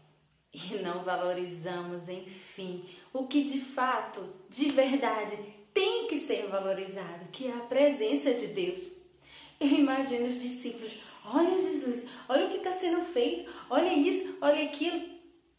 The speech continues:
E Jesus, aquela presença estava ali do lado. E eles não estavam desfrutando da forma que deviam. E dizer assim: "Olha, é mais importante você estar aqui conosco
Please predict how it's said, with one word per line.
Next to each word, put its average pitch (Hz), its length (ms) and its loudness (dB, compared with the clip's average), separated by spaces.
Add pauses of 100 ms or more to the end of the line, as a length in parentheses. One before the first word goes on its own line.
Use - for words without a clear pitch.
E 247 120 -4
Jesus, 240 880 -4
aquela 269 460 2
presença 254 600 0
estava 247 480 -2
ali 240 200 -2
do 254 200 -6
lado. 226 400 2 (560)
E 254 160 4
eles 254 320 8
não 226 220 -2
estavam 214 420 -2
desfrutando - 760 -4
da 202 140 -4 (220)
forma 196 300 -4
que 208 260 -4
deviam. 196 880 -8 (720)
E 214 100 0
dizer 196 320 -2
assim: 185 220 -6
"Olha, 247 480 0 (240)
é 202 160 -2
mais 202 340 2
importante 214 800 -2
você 180 340 -6
estar 185 280 -6
aqui 208 200 -8
conosco 208 560 -10